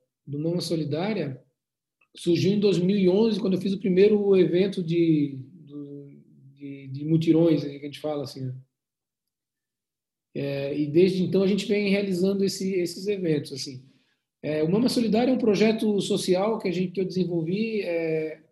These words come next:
aqui no, no, em Florianópolis, em que a gente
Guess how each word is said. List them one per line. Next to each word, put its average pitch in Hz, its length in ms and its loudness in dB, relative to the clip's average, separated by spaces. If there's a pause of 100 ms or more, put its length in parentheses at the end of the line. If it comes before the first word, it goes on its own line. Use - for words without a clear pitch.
(100)
aqui 160 260 -6
no, 170 220 0
no, 147 640 -6 (400)
em 160 120 -4
Florianópolis, 160 760 -4 (1000)
em 180 140 -2
que 214 100 0
a 196 40 4
gente 214 680 0